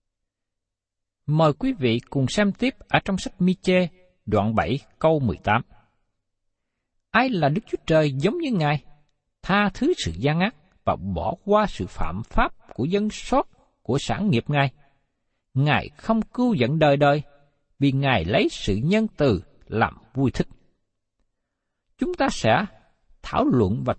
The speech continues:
tìm hiểu câu này nhiều hơn trong phần kế tiếp. Và tại đây, Mi-chê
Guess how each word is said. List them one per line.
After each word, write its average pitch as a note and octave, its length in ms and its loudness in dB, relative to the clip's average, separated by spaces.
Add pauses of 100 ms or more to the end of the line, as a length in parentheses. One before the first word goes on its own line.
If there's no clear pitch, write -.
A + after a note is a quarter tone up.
(100)
tìm C3 220 2
hiểu G2+ 360 0 (400)
câu B3+ 200 0
này A2 420 0
nhiều B2+ 240 2
hơn A3 260 0 (120)
trong A3+ 140 -2
phần - 300 0
kế G3 120 0
tiếp. - 200 -4 (800)
Và - 200 -2
tại D#2+ 200 -6
đây, D3+ 180 0 (460)
Mi-chê G3 600 0